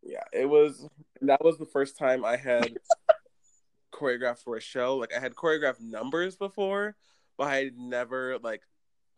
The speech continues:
Speaker 1: full on choreographed for a show or made, like, audition dances, like,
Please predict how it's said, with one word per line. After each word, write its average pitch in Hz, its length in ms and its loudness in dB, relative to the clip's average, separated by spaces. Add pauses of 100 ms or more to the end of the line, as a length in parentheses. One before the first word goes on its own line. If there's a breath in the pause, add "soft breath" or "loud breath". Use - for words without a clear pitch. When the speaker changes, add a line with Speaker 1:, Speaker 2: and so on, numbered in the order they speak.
(360)
Speaker 1:
full 139 240 -4
on 113 380 -4 (220)
choreographed 117 760 -6 (400)
for 113 500 -6
a - 80 -12
show 156 420 -2
or 120 220 -2
made, 110 320 -10
like, 107 160 -10 (760)
audition 131 480 -2
dances, 131 640 -4
like, 104 200 -4